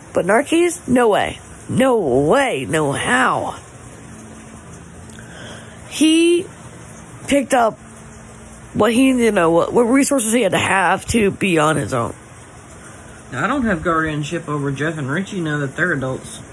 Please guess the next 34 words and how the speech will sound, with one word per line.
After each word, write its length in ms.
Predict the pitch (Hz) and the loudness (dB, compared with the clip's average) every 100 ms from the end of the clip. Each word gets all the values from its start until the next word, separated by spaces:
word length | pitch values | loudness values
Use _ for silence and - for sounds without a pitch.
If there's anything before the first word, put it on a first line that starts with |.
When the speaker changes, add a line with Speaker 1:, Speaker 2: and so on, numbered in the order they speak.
| - | -2
Speaker 1:
No. 320 | 247 185 143 - - - - - - - - - | 2 2 0 -8 -20 -20 -20 -20 -20 -20 -20 -8
Mm-mm. 360 | 262 180 180 - - - - - - - - - - - - - - - - - - - | -6 -4 -8 -10 -16 -20 -20 -20 -20 -18 -18 -18 -18 -18 -20 -20 -20 -18 -18 -18 -20 -2
And 260 | 233 240 190 | 0 2 2
I'm 140 | 226 | 0
proud 320 | - 262 285 311 | 0 2 2 0
of 80 | |
them 280 | 190 156 131 - | 0 -2 -4 -8
because 420 | - - 240 226 202 | -4 -2 0 0 0
they 120 | 214 | 0
have 180 | 226 220 | 0 2
worked 240 | 190 185 | 0 0
hard 520 | - 233 240 104 - - - - - - | -2 0 0 0 -4 -10 -18 -20 -12 -6
to 100 | 233 | -4
get 220 | - - | -4 -2
that. 180 | 95 - | -4 -4
Speaker 2:
Mm-hmm. 360 | - - 123 | -10 -10 -6
Speaker 1:
He 260 | 135 202 359 | -2 0 2
worked 280 | 320 294 - | 2 0 0
so 280 | - 277 262 | 0 2 0
hard. 520 | 196 277 240 165 - - - - - - - - - - - | 0 0 2 0 -4 -14 -20 -20 -20 -20 -20 -20 -20 -20 -2
And 120 | 254 | 0
I 100 | 254 | 2
would 120 | 262 | 2
ask 240 | 247 240 - | 0 -2 -2
him, 240 | 180 190 - - - - | -2 -2 -8 -20 -8 -2
uh, 160 | 240 | 0
before 260 | 226 208 285 | 0 0 4
he 120 | 277 | 4
ever 120 | 254 | 4
got 120 | 233 240 | 2 2
married, 220 | 240 220 | 2 2
I 40 | |
said, 180 | 226 233 | 2 2
"Narquise, 420 | 233 262 294 302 | 2 2 0 0